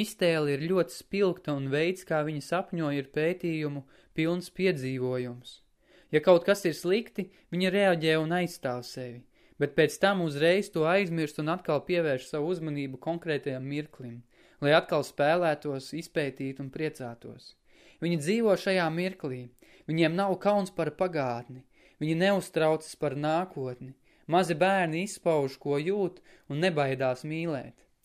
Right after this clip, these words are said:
Laimīgākie brīži mūsu dzīvē ir tie,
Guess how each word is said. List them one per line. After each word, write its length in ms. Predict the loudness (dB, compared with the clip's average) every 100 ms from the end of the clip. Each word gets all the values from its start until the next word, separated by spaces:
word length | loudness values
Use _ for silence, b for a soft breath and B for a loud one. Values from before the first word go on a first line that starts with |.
| b b b b
Laimīgākie 720 | 6 6 6 2 4 2 2 0
brīži 480 | 0 0 0 -2 -4
mūsu 300 | -4 -6 -8
dzīvē 380 | -6 -4 -2 -2
ir 140 | -4 -8
tie, 300 | -6 -6